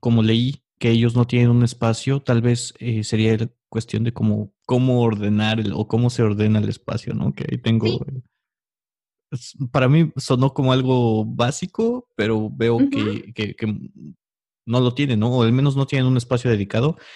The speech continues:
Speaker 1: Tal vez cómo, eh, ordenarlo. Antes estaba haciendo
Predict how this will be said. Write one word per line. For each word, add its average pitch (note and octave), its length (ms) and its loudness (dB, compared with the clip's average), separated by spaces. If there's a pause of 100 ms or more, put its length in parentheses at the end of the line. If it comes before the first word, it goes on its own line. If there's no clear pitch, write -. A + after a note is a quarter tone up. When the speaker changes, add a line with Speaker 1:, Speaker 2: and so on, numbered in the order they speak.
(120)
Speaker 1:
Tal C#3 200 0
vez C#3+ 260 -2
cómo, C#3 640 0 (1000)
eh, A2+ 360 2
ordenarlo. B2 680 2
Antes C#3+ 420 0
estaba C3 300 0
haciendo B2 640 0